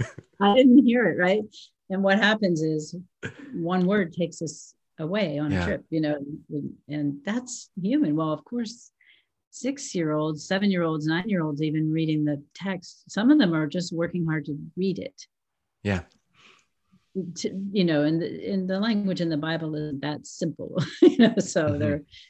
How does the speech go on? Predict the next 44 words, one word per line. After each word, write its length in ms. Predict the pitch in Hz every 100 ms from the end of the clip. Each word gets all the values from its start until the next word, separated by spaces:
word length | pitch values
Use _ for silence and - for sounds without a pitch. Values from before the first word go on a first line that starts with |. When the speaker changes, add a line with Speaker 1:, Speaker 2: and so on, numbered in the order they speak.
| _ _ _ -
Speaker 2:
they're, 480 | 170 165 160 151 -
uh, 280 | 147 139 131 123 135
they're 140 | 180
struggling 440 | 175 - 220 190 156
to 100 | 156
read 220 | 135 131
it. 80 | 120 196
And 100 | 175
so 160 | 185 180
if 80 | 180
you 60 | 180
just 220 | 202 -
keep 220 | 185 165
going, 600 | 180 196 185 135 110 156 _ _ _ _
they'll 140 | 175 170
just 160 | 165
keep 200 | - 156
struggling 400 | - 165 165 151 143
to 80 |
read 200 | 147 180
it, 120 | 160 -
but 120 | 139
they 100 | 147
will 140 | 151
never 280 | 156 175 165
have 180 | 151 143
had 280 | 147 143 139
a 180 | 139 -
chance 340 | 151 143 143
to 80 | 127
say 360 | - - 143
what 280 | 147 147 151
actually 400 | 156 151 - 139
happened 440 | 147 147 147 131 -
there. 180 | - -
So 140 | - 185
that's 220 | 185 -
one 220 | 180 165
of 60 | 160
the 60 | 151
reasons 300 | 147 139 143
I 80 | 139
make 220 | 139 139
them 300 | 135 135